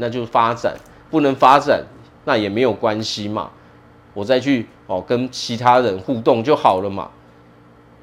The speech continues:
人生就是这个样子嘛，不是我们想要什么就一定要想尽办法去得到手嘛，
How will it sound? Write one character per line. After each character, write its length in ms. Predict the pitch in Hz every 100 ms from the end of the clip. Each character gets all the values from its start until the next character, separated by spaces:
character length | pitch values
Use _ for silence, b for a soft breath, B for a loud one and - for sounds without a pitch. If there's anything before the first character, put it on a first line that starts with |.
| -
人 180 | 165 226
生 240 | 240 233
就 100 | 240
是 100 | 220
这 140 | 208 214
个 80 | 196
样 240 | 240 175
子 140 | -
嘛， 200 | 104 76 -
不 80 | 160
是 160 | 170 254
我 160 | 185
们 140 | 147 160
想 220 | 160 151
要 120 | 208
什 180 | 180 131
么 120 | 127
就 160 | 165 -
一 180 | 156
定 300 | 147 196 156
要 140 | 156 156
想 260 | - 104
尽 160 | 147 131
办 140 | 123 117
法 100 | 87
去 120 | 120
得 200 | 117 101
到 220 | 131 117
手 220 | - 87
嘛， 120 | 67